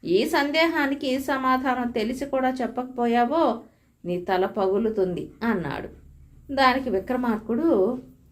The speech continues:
"ఇందులో సోరసేనుడు చేసిన మోసం ఏమీ లేదు, కానీ అతడు సువీరుడి అంత గొప్ప శక్తి సామర్థ్యాలకు గల మూల కారణం ఏమిటో గ్రహించాకనే విజయం సాధించగలిగాడు.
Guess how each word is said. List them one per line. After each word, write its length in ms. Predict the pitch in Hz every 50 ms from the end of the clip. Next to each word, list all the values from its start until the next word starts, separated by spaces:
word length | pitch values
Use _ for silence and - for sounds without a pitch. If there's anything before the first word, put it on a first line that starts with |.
| _ _ _ _ -
"ఇందులో 640 | 254 277 311 359 392 427 440 415 403 320 269 269 -
సోరసేనుడు 760 | - - 269 254 302 359 392 381 - 370 359 339 330 311 302
చేసిన 440 | 302 294 262 254 247 254 247 220 202
మోసం 720 | 185 180 165 160 170 214 240 - 226 214 226 247 240 - -
ఏమీ 380 | 156 165 175 190 254 277 277 254
లేదు, 400 | - 170 156 151 156 151 - - - - - - - - - - - - - -
కానీ 360 | - 175 190 220 294 339 359 370
అతడు 360 | 339 311 - 285 285 285 277
సువీరుడి 760 | 269 - - 185 180 214 269 302 320 330 339 339 330 330 330
అంత 260 | 294 277 254 254 247
గొప్ప 500 | 220 - - 147 143 147 - - 247 240
శక్తి 420 | 240 240 - 156 - - - 254 269
సామర్థ్యాలకు 840 | 269 277 262 247 233 226 208 214 - - 214 202 202 202 196 208
గల 260 | 196 196 180 170 180
మూల 340 | 160 151 139 143 165 190 233
కారణం 640 | 240 240 220 202 190 180 180 247 302 330 320 - -
ఏమిటో 640 | 139 156 165 180 190 190 - 170 165 165 160 - - - _ _ _ _ _ _ _ _ _ _ _ -
గ్రహించాకనే 960 | 127 147 131 208 226 190 220 262 254 269 226 208 214 233 233 277 359 453 453 - - _ _ _ _ _ _ _ -
విజయం 440 | 151 151 151 - 185 220 269 285 285
సాధించగలిగాడు. 1120 | - - 233 123 147 214 254 262 254 254 254 - 214 190 180 175 180 175 170 175 -